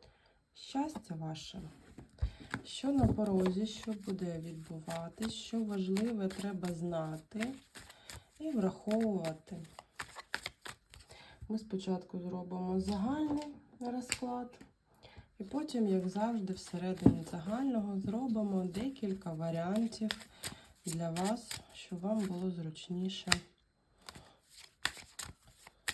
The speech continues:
дивитись.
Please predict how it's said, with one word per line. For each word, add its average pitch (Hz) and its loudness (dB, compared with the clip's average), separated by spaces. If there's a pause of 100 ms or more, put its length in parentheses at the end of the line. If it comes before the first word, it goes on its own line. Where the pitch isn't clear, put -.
(1600)
дивитись. 180 -4